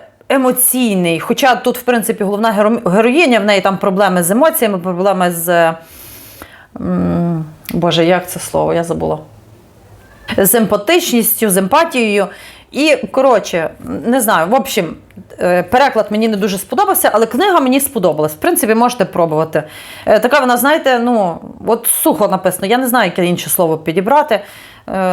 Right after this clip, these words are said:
але сам сюжет дуже-дуже цікавий. І далі, я, як людина, яка ніяк не могла по-, відірватися від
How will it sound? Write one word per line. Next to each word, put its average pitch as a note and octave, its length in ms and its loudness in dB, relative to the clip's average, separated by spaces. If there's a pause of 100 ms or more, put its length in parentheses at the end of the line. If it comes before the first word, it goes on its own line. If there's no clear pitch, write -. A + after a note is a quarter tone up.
(140)
але G#3+ 360 4 (400)
сам B3+ 300 0
сюжет B3 480 -2
дуже-дуже G#3+ 480 -2
цікавий. - 440 -10 (1400)
І E4 140 2
далі, B3 500 2 (680)
я, F#3+ 420 2
як E3+ 240 -6
людина, D#3 380 -4
яка D3+ 380 -6 (340)
ніяк G3 540 2
не F3+ 80 0
могла F3+ 240 2
по-, F#3 160 -2
відірватися A3 880 0
від E3+ 300 -4